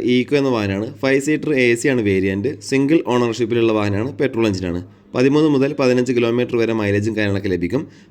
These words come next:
പതിനാറായിരത്തി എണ്ണൂറ് കിലോമീറ്റർ ആണ് ഈ വാഹനം ഓടിയിട്ടുള്ളത്. ഇതിന് ചോദിക്കുന്ന വില നാല് ലക്ഷത്തി നാൽപത്തി അയ്യായിരം രൂപയാണ്. ഇതിൽ മൂന്ന് ലക്ഷത്തി എഴുപത്തി അയ്യായിരം രൂപ വരെ നമുക്ക് ലോൺ ചെയ്യാൻ പറ്റും. എഴുപതിനായിരം രൂപ ഡൗൺ പേയ്മെന്റ് കൊടുത്തു കഴിഞ്ഞാൽ ഈ വാഹനം നമുക്ക് സ്വന്തമാക്കാം. ഇതിന്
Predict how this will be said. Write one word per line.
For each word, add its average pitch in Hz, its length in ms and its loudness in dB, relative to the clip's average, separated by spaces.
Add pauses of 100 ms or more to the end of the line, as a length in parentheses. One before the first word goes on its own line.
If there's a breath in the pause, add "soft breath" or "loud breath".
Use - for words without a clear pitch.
പതിനാറായിരത്തി 151 760 0 (140)
എണ്ണൂറ് 135 360 2
കിലോമീറ്റർ 120 480 0
ആണ് 101 100 -2 (120)
ഈ - 20 0 (100)
വാഹനം 101 260 -2 (140)
ഓടിയിട്ടുള്ളത്. 98 500 0 (480 loud breath)
ഇതിന് 160 260 4
ചോദിക്കുന്ന 165 480 4
വില 104 100 0 (280)
നാല് 160 320 0
ലക്ഷത്തി 120 380 -2
നാൽപത്തി 113 400 -2 (100)
അയ്യായിരം 120 360 2
രൂപയാണ്. 95 380 0 (160)
ഇതിൽ 107 160 2 (440 loud breath)
മൂന്ന് 170 280 4
ലക്ഷത്തി 127 340 0 (140)
എഴുപത്തി 123 320 2 (140)
അയ്യായിരം 135 320 2
രൂപ 117 140 2
വരെ 110 120 0
നമുക്ക് 110 220 -2
ലോൺ 127 160 2
ചെയ്യാൻ 131 180 2
പറ്റും. 110 220 -4 (420 soft breath)
എഴുപതിനായിരം 180 520 4
രൂപ 160 200 0
ഡൗൺ 127 160 2
പേയ്മെന്റ് 113 280 0
കൊടുത്തു 101 180 0
കഴിഞ്ഞാൽ 113 200 -2 (140)
ഈ - 80 4
വാഹനം 104 200 0
നമുക്ക് 101 200 -4
സ്വന്തമാക്കാം. 98 400 -2 (440 loud breath)
ഇതിന് 147 240 4